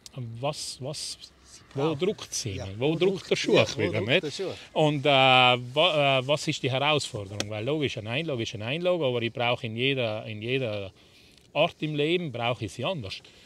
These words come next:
Speaker 1: Jetzt beim Skifahren war es Thema, dass sie eine maximale Höhe haben gedurft haben im Schuh drin.
Speaker 2: Mhm.
Speaker 1: Wenn ich jetzt eine Einlage mit fünf Millimeter rein tue, dann kann ich außen nichts mehr rausschraufen, dann kann ich nicht mehr so die Schlä-, Schräglagen fahren.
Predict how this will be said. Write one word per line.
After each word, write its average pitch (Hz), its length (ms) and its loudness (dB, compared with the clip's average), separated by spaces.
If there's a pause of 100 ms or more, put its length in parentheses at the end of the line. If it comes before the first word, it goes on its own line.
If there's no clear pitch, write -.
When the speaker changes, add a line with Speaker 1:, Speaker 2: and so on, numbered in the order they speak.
(140)
Speaker 1:
Jetzt - 180 -10
beim 107 120 -8
Skifahren 147 500 -4
war 135 120 2
es - 120 -6
Thema, 156 300 -2
dass 113 160 -4
sie 139 180 0
eine 104 160 -2
maximale 117 720 -2
Höhe 131 280 0
haben 190 220 -2
gedurft 185 400 -4
haben 190 160 -4
im 175 100 -4
Schuh 202 220 -4 (140)
drin. 202 240 -6 (380)
Speaker 2:
Mhm. 123 220 -2
Speaker 1:
Wenn 123 140 0
ich 123 40 4
jetzt 123 200 -2
eine 113 80 -4
Einlage 127 360 0
mit 107 160 -8
fünf 147 240 -6
Millimeter 110 460 -6
rein 170 200 -4
tue, 214 200 -6
dann 143 100 -4
kann 123 200 -6
ich 110 100 -2
außen 139 280 0
nichts 120 220 -6
mehr 98 140 -8
rausschraufen, 165 680 -6
dann 127 80 -8
kann 131 180 -6
ich 123 80 -4
nicht 135 100 -2
mehr 120 100 -6
so 117 120 -8
die 101 100 -8
Schlä-, 131 340 -6
Schräglagen 180 540 -2
fahren. 202 320 -4